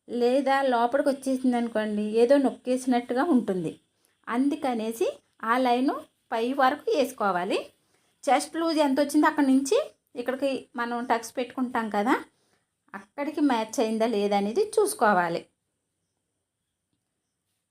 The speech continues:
మనకి షోల్డర్ జారిపోతుంది అన్నప్పుడు అలాంటియే మనం చి-, చిన్ని చిన్ని టిప్స్ అనేది పాటించాలి. నేను చూడండి, నెక్ డౌన్ అనేది ఆరు ఇంచులు అయితే తీసుకున్నాను.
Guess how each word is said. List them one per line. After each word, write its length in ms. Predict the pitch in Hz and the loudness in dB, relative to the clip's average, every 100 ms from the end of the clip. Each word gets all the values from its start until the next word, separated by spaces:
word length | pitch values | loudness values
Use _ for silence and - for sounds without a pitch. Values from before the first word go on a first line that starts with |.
| _ _ _ _ _ _ - | _ _ _ _ _ _ -6
మనకి 280 | 269 285 302 | -4 -4 -2
షోల్డర్ 380 | 294 269 285 294 | 2 2 2 4
జారిపోతుంది 680 | 247 240 247 240 240 240 240 | 4 4 2 -2 0 -2 0
అన్నప్పుడు 420 | 240 233 233 247 277 | 0 -2 -4 -2 -2
అలాంటియే 600 | 240 226 226 233 220 370 - _ _ _ - | -2 -2 -4 -4 0 -2 -4 _ _ _ -8
మనం 180 | 240 - - | -4 -4 -6
చి-, 140 | - - | -10 -2
చిన్ని 220 | 262 233 | 0 0
చిన్ని 300 | 233 226 233 | -2 -2 -2
టిప్స్ 260 | 254 233 - | -4 -4 -4
అనేది 300 | 214 220 285 415 | -2 -2 -2 4
పాటించాలి. 680 | 247 202 202 208 185 151 - _ _ _ _ | 4 4 2 0 -2 -4 -6 _ _ _ _
నేను 200 | 262 277 294 | -6 -4 -2
చూడండి, 540 | 254 240 240 233 240 466 - _ _ - | 0 2 2 0 -2 -2 -6 _ _ -12
నెక్ 400 | 214 214 214 339 311 | -6 -6 -6 -6 -2
డౌన్ 240 | 233 247 | 0 0
అనేది 280 | 233 220 285 302 | -2 -2 2 4
ఆరు 220 | 208 226 | 4 2
ఇంచులు 280 | 226 233 214 | -2 -2 -2
అయితే 200 | 190 370 403 | 0 0 2
తీసుకున్నాను. 640 | 381 - 240 202 196 | 2 0 -4 -2 -2